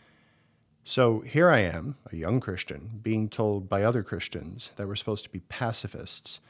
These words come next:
which I translated to mean Christians have nothing, uh, practical or efficacious to offer in order to stop a fourteenth day of names. And I thought, "That can't be true." And so that led to a s-,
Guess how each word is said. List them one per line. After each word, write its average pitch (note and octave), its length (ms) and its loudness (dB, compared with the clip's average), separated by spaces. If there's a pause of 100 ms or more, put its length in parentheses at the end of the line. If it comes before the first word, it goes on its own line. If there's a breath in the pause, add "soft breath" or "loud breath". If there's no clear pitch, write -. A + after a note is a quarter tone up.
(380 soft breath)
which - 560 -2 (140)
I C#3 160 8
translated G#2 720 0
to G#2+ 100 -4
mean F2+ 480 -2 (300)
Christians A2+ 540 -2
have G2+ 180 0
nothing, G#2+ 580 0 (720 soft breath)
uh, E2+ 540 -4 (680)
practical A2+ 640 -2
or G#2+ 160 -6
efficacious G#2 760 -4
to - 140 -12
offer G2 360 -2
in F#2 40 -4
order F#2+ 220 -6
to F#2+ 80 -12
stop - 280 -6
a F#2 40 -8
fourteenth - 640 -10
day E2 160 -10
of F2+ 140 -14
names. - 440 -12 (680 soft breath)
And F2+ 100 -4
I F#2+ 120 -2
thought, D#2+ 600 -8
"That G2+ 140 -4
can't - 140 -12
be - 80 -18
true." - 200 -14 (800 soft breath)
And - 80 -6
so B2+ 80 4
that B2 160 6
led G#2+ 120 2
to B2 80 0
a - 20 0
s-, - 160 -4